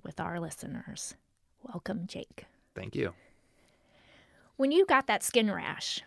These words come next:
Speaker 1: was there any part of you that was worried that something was really wrong?
Speaker 2: No. I, I was just on the beach, and I came in off of it and just noticed it on my ankle. And I've been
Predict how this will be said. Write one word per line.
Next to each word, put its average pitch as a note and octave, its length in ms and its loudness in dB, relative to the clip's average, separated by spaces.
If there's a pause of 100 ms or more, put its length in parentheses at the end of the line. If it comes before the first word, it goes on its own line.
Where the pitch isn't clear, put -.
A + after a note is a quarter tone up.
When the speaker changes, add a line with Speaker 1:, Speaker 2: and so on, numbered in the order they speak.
Speaker 1:
was A3 220 0
there A#3+ 320 4
any B3 220 6
part A#3+ 240 4
of G#3 100 4
you F3+ 300 4
that E3+ 160 0
was F#3+ 120 0
worried F3 520 0
that F3 160 -4
something F3 420 -4
was E3+ 180 -10
really F#3 300 -4
wrong? - 360 -10 (960)
Speaker 2:
No. F#2+ 640 -2 (920)
I, F2 540 4 (960)
I F2+ 80 -2
was F2+ 160 0
just F2+ 160 -4
on F#2 120 2
the F2 60 0
beach, F#2+ 500 -4 (100)
and E2 120 -10
I D#2+ 120 -8
came E2+ 300 -6
in F2 260 -6 (360)
off F2 180 -4
of G#2+ 120 -6
it A#2+ 120 -2 (160)
and E2+ 160 -10
just - 220 -10
noticed F2 320 -2
it E2+ 80 -4
on E2+ 100 -4
my D#2+ 140 -6
ankle. A2 360 -6 (1300)
And G2 160 2
I've A2 220 2
been G2+ 400 2